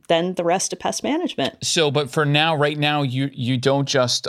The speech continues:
Speaker 2: uh, working with commercial, uh, uh, with a commercial angle. This is any, any shop or any pest control, anything that wants to have better training and understand what they're doing better.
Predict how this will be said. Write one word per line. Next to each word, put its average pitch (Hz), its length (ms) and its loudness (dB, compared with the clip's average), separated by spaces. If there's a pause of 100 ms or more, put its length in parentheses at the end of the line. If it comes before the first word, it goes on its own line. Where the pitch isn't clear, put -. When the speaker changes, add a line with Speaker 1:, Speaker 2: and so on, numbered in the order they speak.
Speaker 2:
uh, 110 240 0
working 117 380 -2
with 107 240 -2
commercial, 123 800 0
uh, 113 200 0
uh, 117 140 2
with 110 120 -2
a 113 40 -4
commercial 117 380 -2
angle. 127 280 0
This 117 160 -2
is 117 120 -2
any, 117 260 0
any 120 220 -2
shop 110 380 0
or 107 60 2
any 110 200 -2
pest 113 280 -4
control, 110 220 -4
anything 113 280 -4
that 107 140 0
wants 107 340 -2
to 110 160 -2
have 104 200 0
better 107 220 2
training 107 340 -2
and 104 80 -2
understand 104 600 0
what 98 100 0
they're 98 100 0
doing 98 280 0
better. 110 400 0